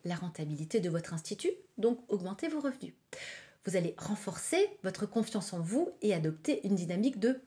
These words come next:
progression. Et puis, vous allez être entouré de consoeurs bienveillantes qui partagent leurs expériences.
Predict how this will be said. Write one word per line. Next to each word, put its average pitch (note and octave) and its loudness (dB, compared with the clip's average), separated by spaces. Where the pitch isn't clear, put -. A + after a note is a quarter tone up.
progression. A#3 -2
Et G#3 2
puis, E4+ 0
vous E4+ 4
allez A3+ 8
être - -2
entouré B3+ 2
de G3 4
consoeurs A3+ 0
bienveillantes G#3+ 2
qui B3+ 2
partagent B3+ 0
leurs G#3 0
expériences. - -6